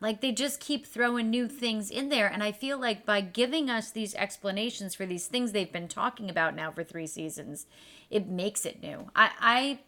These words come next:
I, I just, I loved this season. And I have to be honest, I really feel like one of my favorite characters who, who doesn't play a huge role, but I really just think she's a good addition to the team, is Robin.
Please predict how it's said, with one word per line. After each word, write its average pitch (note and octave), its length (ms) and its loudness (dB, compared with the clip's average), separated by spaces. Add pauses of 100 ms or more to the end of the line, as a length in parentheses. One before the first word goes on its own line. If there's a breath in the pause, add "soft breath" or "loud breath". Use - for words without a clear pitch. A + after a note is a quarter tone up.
(160)
I, G#3 120 2
I A3+ 40 2
just, G3+ 320 -6
I A3 80 2
loved G3+ 440 2
this E3+ 180 -4
season. F3+ 340 -2
And B3 100 4
I B3 60 6
have D#4+ 200 4
to D#4+ 60 -6
be C4+ 120 2
honest, A#3 280 2
I G3 60 0
really A#3+ 360 0
feel C4 220 0
like G3+ 320 2 (920 loud breath)
one B3 300 4
of D4+ 60 6
my G#3+ 140 6
favorite A#3 360 4
characters G#3+ 640 2
who, C4+ 160 0 (180)
who B3 80 -6
doesn't D#4+ 380 2
play C#4+ 260 0
a A3 60 0
huge B3+ 540 -4
role, G3+ 520 0 (540 soft breath)
but B3+ 120 6
I B3 60 8
really B3 420 2
just B3+ 240 -2
think B3 180 0
she's A3 240 -2
a F#3+ 80 0
good F#3+ 460 0
addition G3+ 520 -2
to G3+ 80 -6
the F#3 100 -4
team, G3+ 480 -2
is F3 180 -4
Robin. F3 520 0